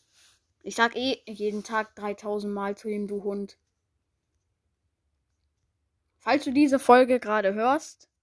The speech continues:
oder, also, ob, falls Brawlcraft Mindsstars, falls du diese Folge gerade hörst,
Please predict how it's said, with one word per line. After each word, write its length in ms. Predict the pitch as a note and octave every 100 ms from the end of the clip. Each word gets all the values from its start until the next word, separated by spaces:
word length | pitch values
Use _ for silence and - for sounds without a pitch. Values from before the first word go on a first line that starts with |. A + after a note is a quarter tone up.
| _
oder, 380 | G#3 G3+ G3 F#3+ _ _ _ _ _ _ _ _ _ _ _ _ _ -
also, 300 | G3+ G3+ F#3+ _ _
ob, 320 | - - - -
falls 640 | - G#3+ C4 C#4+ - - _
Brawlcraft 560 | A3+ B3 C4 B3+ A#3+ -
Mindsstars, 380 | A#3 A#3+ A#3 -
falls 260 | B3 C4+
du 60 | B3
diese 220 | B3 A3+
Folge 360 | - B3+ B3+ A#3
gerade 280 | G#3+ G#3+ -
hörst, 420 | G#3+ C4 - -